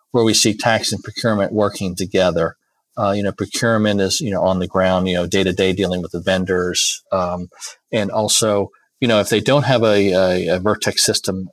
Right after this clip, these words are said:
uh, integrated with the procurement or the accounts payable system, what we see is, uh, A P clerks, you know, making tax decisions. And we really wanna, you know, take that out of their hands. We wanna automate that by integrating Vertex with the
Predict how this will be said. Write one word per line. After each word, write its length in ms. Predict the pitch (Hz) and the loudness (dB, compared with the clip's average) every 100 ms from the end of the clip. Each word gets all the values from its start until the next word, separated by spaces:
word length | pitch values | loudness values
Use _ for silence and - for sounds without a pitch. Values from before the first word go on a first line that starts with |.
| - | -4
uh, 140 | 98 | -2
integrated 460 | 92 107 101 104 98 | 0 -2 0 0 0
with 120 | 95 | -2
the 80 | - | -6
procurement 540 | - - 107 101 98 90 | -8 -4 -2 0 0 -2
or 100 | 95 | 0
the 120 | 95 | 0
accounts 400 | 87 104 95 - | 0 -2 -2 -2
payable 380 | - 98 98 92 | -4 -4 -2 -2
system, 480 | - 92 110 98 - - - _ | -2 -2 -4 -6 -8 -20 -20 _
what 160 | 110 | -2
we 100 | 107 | 0
see 260 | - - 107 | 0 2 2
is, 220 | 101 - - | 2 -2 -2
uh, 180 | 104 98 | 0 2
A 120 | 104 107 | 2 0
P 200 | - 110 | -2 -6
clerks, 640 | - 104 95 - - - - | -2 0 0 0 -2 -2 -4
you 80 | 131 | 0
know, 80 | 104 | 2
making 340 | 113 113 104 | 2 0 -6
tax 320 | - 104 - | -2 -2 -2
decisions. 800 | - 87 - 90 - 65 - - - _ _ _ _ | -4 -2 0 0 -2 -6 -8 -8 -10 _ _ _ _
And 100 | 110 | -2
we 100 | 101 | 0
really 340 | 104 123 117 | 2 4 4
wanna, 340 | 104 101 98 95 | 4 2 2 0
you 140 | 147 | -2
know, 80 | 95 87 | -2 0
take 280 | - 107 | 0 0
that 180 | - 92 110 | 2 0 2
out 160 | 101 | 0
of 100 | 92 | 0
their 120 | 90 | -2
hands. 360 | 85 104 95 90 | -4 -2 -2 -2
We 100 | 98 | -2
wanna 240 | 95 92 - | 0 -2 0
automate 480 | 107 104 98 95 90 | 0 0 0 -4 -4
that 240 | 92 90 - | -4 -4 -2
by 180 | 92 92 | 0 0
integrating 540 | 98 101 98 92 90 | -2 -2 -2 -4 -4
Vertex 500 | 98 92 - 90 - | -4 -2 -2 -4 -4
with 140 | 95 | -6
the 200 | 95 92 | -4 -4